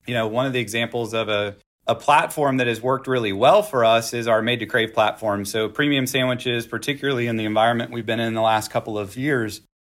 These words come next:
has been fabulous. Nobody can put products like that out there. But there's been a couple of flavors that we put in test as an example that we thought were gonna be unbelievable. I'm from Texas. I happen to love queso.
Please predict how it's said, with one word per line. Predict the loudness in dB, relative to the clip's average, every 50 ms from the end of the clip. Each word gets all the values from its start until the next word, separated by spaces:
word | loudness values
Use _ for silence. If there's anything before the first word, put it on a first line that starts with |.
| _ _ -2
has | -2 0
been | 0 0 0
fabulous. | 4 6 6 6 4 2 -2 -4 -6 -4
Nobody | -4 0 0 0 0 0
can | -2 -6 -8 -6
put | -8 -8 -8
products | -2 0 2 2 2 0 -2 -2
like | -2 -2 -2 0
that | 0 2 2 4
out | 4 4 2 2
there. | 0 -2 -2 -2 -4 -6 -12 _ _ _ _ _ -4
But | -4 -2 0
there's | 0 -2 0 0
been | 0 0 0
a | 2
couple | 2 0 2 2 0
of | 0 0
flavors | -2 -4 -2 -2 0 0 -2 -2 -2 2
that | 4 6 6 6 4 0 -8 _ _ _ _ _ _ _ _ _
we | -2 -2
put | 0 2 0 0 0
in | -2 0
test | 4 4 4 4 4 2 -4
as | -4 -4
an | -2 -4
example | -4 -4 -2 -2 -2 0 0 0 0 0
that | 0 0
we | -2 0
thought | 4 4 4 4
were | 4 0
gonna | -2 -2 -2
be | 0 0
unbelievable. | 0 0 0 -2 -2 -4 -6 -6 -10 -16 -18 -20 -20 -20 _ _ _ _ _
I'm | 0 0 0
from | 0 -2 -4
Texas. | 2 4 4 4 4 2 -2 0 0 0 0 -2 -6 -12 _ _ _ _ _ _ _ _ _
I | 0 2 4
happen | 6 4 4 2 0 -2
to | 0
love | 2 4 2 2 2 -2
queso. | -2 -2 -2 -2 0 2 4 4 4 4 2 0 -2 -4